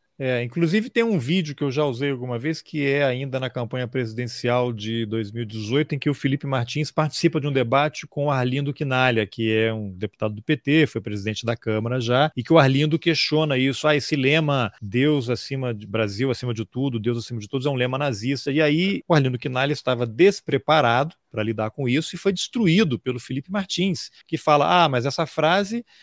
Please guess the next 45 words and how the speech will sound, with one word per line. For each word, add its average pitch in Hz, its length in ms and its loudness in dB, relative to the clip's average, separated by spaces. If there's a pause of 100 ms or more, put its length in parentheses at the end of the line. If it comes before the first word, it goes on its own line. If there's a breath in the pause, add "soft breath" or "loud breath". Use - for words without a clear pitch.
(120)
está 165 480 2
na 190 160 -2
terceira 180 480 0
linha 165 340 -2
do 175 140 -2
hino 170 160 -2
nacional 175 340 -4
da 185 60 0
Alemanha. 151 420 0
O - 20 -4
senhor 156 200 -2
realmente 156 280 -2
acredita 143 600 -2
que - 120 -6
a 139 120 2
Alemanha, 131 300 -2
depois 127 260 -4
de - 60 -16
tudo 143 160 -8
que 120 100 -16
passou, 127 340 -4
ainda 131 180 2
ia 131 140 2
manter 131 360 -4
um 127 80 -4
lema 120 260 -4
nazista 113 640 -4 (100)
no 107 80 -10
seu 120 240 0
hino 120 160 -2
nacional?" 117 580 0
Aí 143 100 4
começa 156 340 -4
a - 20 -10
citar 143 460 0
exemplos 120 500 -4
de 120 100 -4
outros 135 320 -2
países 131 440 0
em 135 80 -8
que 143 120 -8
frases 123 520 -2
semelhantes 123 560 -4
também 131 360 -4
estão 131 520 -4